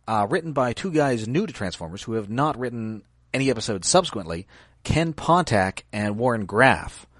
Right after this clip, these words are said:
Uh, Warren Graff is one of the guys who created Happy Tree Friends.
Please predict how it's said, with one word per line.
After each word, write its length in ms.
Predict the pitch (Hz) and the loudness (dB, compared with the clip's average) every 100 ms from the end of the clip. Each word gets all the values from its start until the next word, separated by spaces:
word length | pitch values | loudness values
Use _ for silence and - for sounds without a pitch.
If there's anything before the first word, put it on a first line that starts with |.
| - - - - | -20 -20 -20 -8
Uh, 160 | 104 98 | 0 0
Warren 320 | 107 165 165 | 4 4 4
Graff 420 | 110 123 135 143 - | 2 4 4 2 -2
is 180 | 117 110 | -4 -2
one 140 | 123 | -2
of 40 | 120 | 0
the 40 | |
guys 220 | 117 123 117 | 0 0 -2
who 60 | |
created 400 | 113 - 123 113 | -6 0 2 2
Happy 420 | - 127 135 131 | 0 2 2 2
Tree 300 | 117 - 127 | -2 -2 -2
Friends. 680 | 151 151 151 175 208 - - | 0 0 0 -2 -6 -10 -12